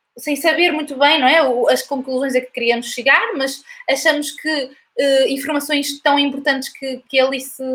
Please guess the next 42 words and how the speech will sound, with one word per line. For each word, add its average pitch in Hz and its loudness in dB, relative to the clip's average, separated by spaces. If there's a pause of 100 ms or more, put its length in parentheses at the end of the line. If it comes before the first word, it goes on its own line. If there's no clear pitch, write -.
(280)
que 254 2
ali 254 6
se 247 -10
viviam, 247 2 (680)
hum, 220 -2
deveriam 254 -2
ter 247 4
a-, 233 4
algo, 226 4
algo, 226 4 (160)
eh, 202 -8 (440)
seriam 311 0
um, 262 -4
um 277 0
instrumento 269 -2
ótimo 254 4
para, 233 2
para 220 -4
estudar, 320 2
que - -14
foi 247 2
tal 233 6
como 226 -2
Allan 226 6
Kardec 220 2
fez, 320 0
não 214 -6
é? 359 -4
De 226 -12
so-, 214 -6
com, 214 -4
com 214 -10
a, 208 -8 (100)
com 208 -14
a 208 -8
mediunidade. 220 0 (600)
E, 302 0
e 330 4
a 359 6
verdade 370 4
é 381 2
que, 330 -2